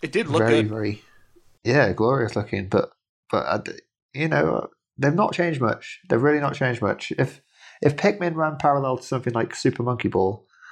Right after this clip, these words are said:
Speaker 2: I think Super Monkey Ball has been, for its brief life, moving quite fast, especially, you know, from one to two, et cetera. But,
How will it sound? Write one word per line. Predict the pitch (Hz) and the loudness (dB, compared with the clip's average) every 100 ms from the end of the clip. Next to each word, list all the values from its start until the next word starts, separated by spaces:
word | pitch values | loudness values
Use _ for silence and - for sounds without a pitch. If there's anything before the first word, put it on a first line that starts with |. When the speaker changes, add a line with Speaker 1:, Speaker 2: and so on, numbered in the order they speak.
| - - | -12 -6
Speaker 2:
I | |
think | - 127 - | -2 -2 0
Super | 131 131 | -2 0
Monkey | 120 113 113 | -4 -2 0
Ball | 110 107 - - | 2 2 -2 -2
has | 123 127 - | 2 2 0
been, | 113 110 110 110 _ - | 0 0 -2 -8 _ -4
for | 143 | 0
its | 135 - | 2 0
brief | - 120 113 - | 2 2 2 0
life, | 110 104 110 - _ _ - | 0 0 -2 -8 _ _ -6
moving | 113 117 110 107 | 2 4 2 -4
quite | - 120 - - | 0 0 0 -4
fast, | 113 107 - - - | -2 -2 -6 -16 -8
especially, | - 117 - 127 - - - | -4 -4 -2 -2 -2 -6 -6
you | 120 | -6
know, | 107 110 - _ - | -6 -8 -10 _ -6
from | 107 | -4
one | 110 104 | -2 -4
to | - | -6
two, | - 104 101 | -2 -2 -2
et | - | -4
cetera. | 107 - 107 | -6 -4 -2
But, | 113 - | 0 -2